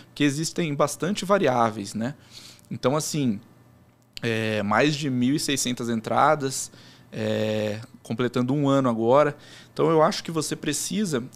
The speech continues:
considerar, é, essa, a, a temporada inteira pra identificar como que ele, como, como que a, a sua operação, né, o seu resultado vai se comportar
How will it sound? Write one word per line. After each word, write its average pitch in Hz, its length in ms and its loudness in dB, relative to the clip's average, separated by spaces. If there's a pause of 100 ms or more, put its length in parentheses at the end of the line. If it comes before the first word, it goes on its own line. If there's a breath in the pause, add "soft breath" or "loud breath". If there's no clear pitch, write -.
considerar, 151 800 0
é, 117 520 -2
essa, 120 880 -6
a, - 60 -14
a - 20 -10
temporada 139 520 2
inteira 170 460 -2
pra - 340 0
identificar 190 720 -2 (280 loud breath)
como 180 240 2
que - 100 -4
ele, 160 220 -2
como, 151 440 -4
como 175 240 -2
que 170 160 -2
a, 127 340 0
a 120 40 0
sua - 180 -2
operação, 135 640 0
né, 131 80 0
o 131 60 0
seu 131 140 -6
resultado 127 420 0
vai 147 140 2
se - 120 -6
comportar 151 680 2